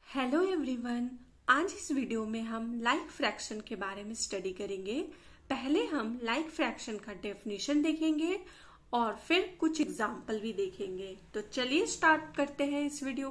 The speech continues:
को। Like fractions are those fractions,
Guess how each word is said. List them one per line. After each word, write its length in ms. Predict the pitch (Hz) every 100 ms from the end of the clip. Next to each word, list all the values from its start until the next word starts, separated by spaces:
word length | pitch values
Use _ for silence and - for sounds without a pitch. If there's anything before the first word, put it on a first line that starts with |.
| 269
को। 240 | 320 - - - - - - -
Like 420 | 240 240 302 - -
fractions 640 | 285 190 - - 214 262 320 - - - - -
are 180 | 220 208 180 -
those 340 | 254 359 381 -
fractions, 680 | 262 190 - - 226 285